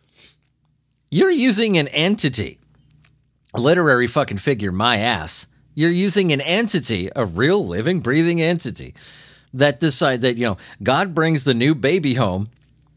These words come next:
Old Lucy gets jealous and decides to fucking nuke everything. <laughs> Starts a war in a place where there shouldn't have ever been war.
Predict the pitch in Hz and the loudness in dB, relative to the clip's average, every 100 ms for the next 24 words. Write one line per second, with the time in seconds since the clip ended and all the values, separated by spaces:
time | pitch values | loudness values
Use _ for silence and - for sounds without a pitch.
0 | _ _ _ _ _ - 120 156 131 190 | _ _ _ _ _ -2 0 2 2 2
1 | - 147 139 101 98 95 151 165 107 - | 2 0 0 -2 -2 0 2 2 0 -2
2 | - _ _ _ _ _ - 143 147 147 | -4 _ _ _ _ _ -2 0 2 0
3 | - 143 151 131 - 131 101 - - - | 2 2 2 0 -2 -4 -4 -16 -16 -6
4 | - - 92 104 147 170 131 147 127 107 | -4 -2 -2 2 2 2 2 2 0 -2
5 | 117 107 131 - - - - - - - | -2 -2 -4 -8 -20 -18 -6 -4 0 0
6 | - - - - 269 - - - - - | 0 -2 -4 -2 -4 -4 -16 -14 -6 -4
7 | - 147 170 165 147 175 196 131 131 131 | 0 0 2 2 2 4 4 2 0 0
8 | 139 139 143 123 107 123 135 147 113 110 | 2 2 2 0 0 0 -2 -2 -2 -2
9 | 104 90 78 127 180 135 113 113 143 | -2 -4 -6 -2 0 0 2 2 0